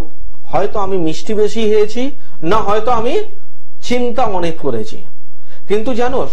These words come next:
মিষ্টি খেলে বা চিন্তা করলে সুগার বাড়তে পারে,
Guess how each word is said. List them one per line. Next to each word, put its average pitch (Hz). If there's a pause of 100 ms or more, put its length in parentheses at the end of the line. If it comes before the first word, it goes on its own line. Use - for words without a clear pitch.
(200)
মিষ্টি 196
খেলে 233
বা 233
চিন্তা 196
করলে 220
সুগার 190
বাড়তে 170
পারে, 113